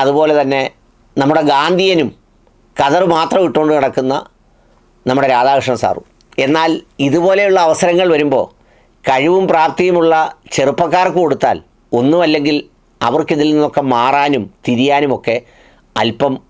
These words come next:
ഉളിപ്പ് കാണും. ഒരു തൊലിക്ക് കുറച്ചുകൂടി ഒരു മാർദ്ദവം ഉണ്ടാവും.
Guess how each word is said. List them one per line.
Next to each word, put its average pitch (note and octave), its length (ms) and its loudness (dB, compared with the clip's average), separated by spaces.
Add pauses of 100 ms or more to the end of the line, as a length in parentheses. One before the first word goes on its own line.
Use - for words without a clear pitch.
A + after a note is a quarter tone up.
(100)
ഉളിപ്പ് F3 340 0
കാണും. E2+ 240 -4 (600)
ഒരു C#3+ 160 2 (380)
തൊലിക്ക് F3+ 440 0 (380)
കുറച്ചുകൂടി E3 560 0
ഒരു D3 80 0 (100)
മാർദ്ദവം D#3 500 0
ഉണ്ടാവും. F#2 300 -2